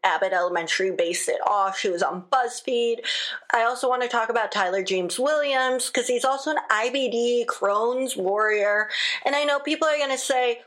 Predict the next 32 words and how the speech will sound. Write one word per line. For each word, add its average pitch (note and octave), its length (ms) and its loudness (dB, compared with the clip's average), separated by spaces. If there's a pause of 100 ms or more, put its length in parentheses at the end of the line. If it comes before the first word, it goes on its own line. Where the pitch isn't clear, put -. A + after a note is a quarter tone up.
"Why G3+ 580 2
does G#3+ 180 -2
that G3+ 160 2
matter?" G3+ 280 -2
Here's F#4+ 260 0
the C4 60 2
thing. G3 380 0
As A#3 320 0
I've B3 240 0
mentioned, A3+ 400 0
I G#3+ 200 2
have G#3 140 -2
some G3+ 200 -2
health F#3+ 380 0
problems F#3 460 0
myself, C#4+ 640 0 (240)
and D#4+ 200 2
one D#4+ 120 2
of D#4+ 60 0
my D#4+ 160 2
really A#3+ 300 0
good A#3+ 200 0
friends, G3 380 0
she A3+ 640 2 (100)
is G#3+ 540 0
a G#3 480 2 (440)
Crohn's, A3 540 0 (280)
um, G3 460 0
warrior G#3 560 2
as G3 180 0
well. G3+ 240 0
So C4+ 300 0